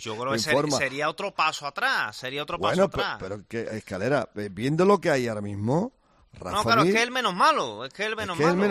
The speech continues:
Speaker 2: menos malo,
Speaker 1: <laughs>
Speaker 2: es que, es que, es que si tú te pones a elegir, yo pongo ahora mismo a Rafa Mir
Speaker 1: Pues,
Speaker 2: de nueve,
Speaker 1: pues,
Speaker 2: vamos.
Speaker 1: pues, fija-, fíjate el problema, ¿no? Fíjate el problema que, que el menos
Speaker 2: Ya,
Speaker 1: malo
Speaker 2: ya,
Speaker 1: sea,
Speaker 2: pero,
Speaker 1: sea
Speaker 2: pues,
Speaker 1: Rafa Mir, que el otro día
Speaker 2: pues,
Speaker 1: tenía
Speaker 2: es lo que hay.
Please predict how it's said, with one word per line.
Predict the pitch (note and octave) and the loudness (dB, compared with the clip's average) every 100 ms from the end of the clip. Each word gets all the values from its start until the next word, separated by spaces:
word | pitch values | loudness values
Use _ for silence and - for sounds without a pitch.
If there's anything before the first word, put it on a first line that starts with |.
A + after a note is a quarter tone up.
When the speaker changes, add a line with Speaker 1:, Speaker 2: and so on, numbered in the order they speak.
| D3+ | 2
Speaker 2:
menos | A#2+ | 2
malo, | E3 A#3 G3 C3 | 2 4 4 2
Speaker 1:
<laughs> | |
Speaker 2:
es | |
que, | F#3+ D#3+ | 0 -6
es | B2+ | -6
que, | - - | -6 -8
es | |
que | - C3 | -8 -6
si | C3+ | -6
tú | A2+ B2 | -6 -4
te | C#3+ | -2
pones | C3+ D#3+ D#3+ | 0 0 0
a | B2+ | 0
elegir, | G#2 - C3 F#3 A#3 B3 _ _ F2+ | -4 -8 -4 -2 -4 -10 _ _ -8
yo | G#3 G3 | -6 -2
pongo | A#2+ C#3+ | 0 2
ahora | E3+ | 2
mismo | G#3 G3+ | 4 4
a | E3+ | 2
Rafa | D#3 C#3 | 2 2
Mir | C#3 | 0
Speaker 1:
Pues, | B2+ | 0
Speaker 2:
de | B2 | 0
nueve, | E3 G#3+ D#3 | 2 4 4
Speaker 1:
pues, | |
Speaker 2:
vamos. | C#3 F#3+ G#3 | 2 0 -4
Speaker 1:
pues, | C3+ | -6
fija-, | - C3+ C3+ | -8 -10 -10
fíjate | C#3+ C#3+ E3 F#3+ | -2 -2 0 -4
el | F3 | -2
problema, | E3+ G#3 B3 D#3 | 0 0 2 0
¿no? | F#3+ F#3+ | 0 -6
Fíjate | D3+ D3+ E3 | -4 -4 -6
el | |
problema | E3 F#3 F3 G3+ | -6 -4 -4 -4
que, | G3+ F#3+ | -6 -6
que | - | -6
el | D3+ | -8
menos | D3 D#3+ F#3 | -8 -8 -4
Speaker 2:
Ya, | F#3 | 0
Speaker 1:
malo | - G3+ | 2 2
Speaker 2:
ya, | - | 0
Speaker 1:
sea, | G3 | 0
Speaker 2:
pero, | - | -2
Speaker 1:
sea | F3+ E3+ | 0 0
Speaker 2:
pues, | F3 | 0
Speaker 1:
Rafa | - E3+ | 0 -2
Mir, | G3 G#3+ | -4 -4
que | E3+ | -2
el | E3+ | -2
otro | F3+ F#3 | -2 -4
día | - | -2
Speaker 2:
pues, | - F3 | 0 -2
Speaker 1:
tenía | F#3 | -2
Speaker 2:
es | A#2 | -2
lo | A2 | -2
que | G#2+ | 0
hay. | A#2+ G3 D3+ | 0 0 -4